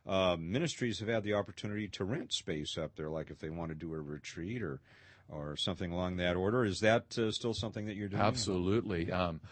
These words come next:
Speaker 2: our summer camps, uh, are for six weeks in the summer.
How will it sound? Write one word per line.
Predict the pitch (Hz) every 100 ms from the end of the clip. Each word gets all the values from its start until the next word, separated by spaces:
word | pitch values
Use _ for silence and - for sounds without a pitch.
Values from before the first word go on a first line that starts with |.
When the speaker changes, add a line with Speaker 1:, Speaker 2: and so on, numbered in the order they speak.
| - -
Speaker 2:
our | 131
summer | - 160 147
camps, | 131 143 113 95 - - -
uh, | 90 85 80 85
are | 92 87 82 82
for | - 92
six | - 104 -
weeks | 113 107 -
in | 110
the | 123
summer. | - 95 80